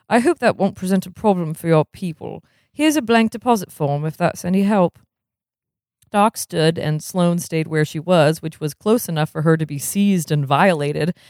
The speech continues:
a thought which unavoidably <laughs> crossed Doc's mind,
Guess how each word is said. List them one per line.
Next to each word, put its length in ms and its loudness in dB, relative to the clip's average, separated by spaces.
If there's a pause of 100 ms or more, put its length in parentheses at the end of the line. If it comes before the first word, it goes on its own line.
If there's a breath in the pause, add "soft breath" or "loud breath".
(140 soft breath)
a 120 0
thought 260 2
which 220 0
unavoidably 800 0
<laughs> 0 -
crossed 500 -2
Doc's 320 0
mind, 400 0